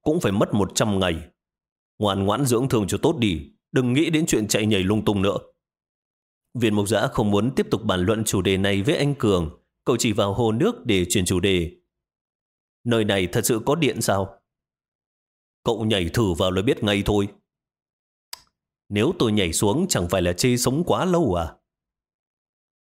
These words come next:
Sau khi anh Cường đi, Diệp Dĩ Nguy hừ lạnh:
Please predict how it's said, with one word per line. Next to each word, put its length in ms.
Sau 160
khi 220
anh 220
Cường 260
đi, 360
Diệp 220
Dĩ 140
Nguy 200
hừ 240
lạnh: 260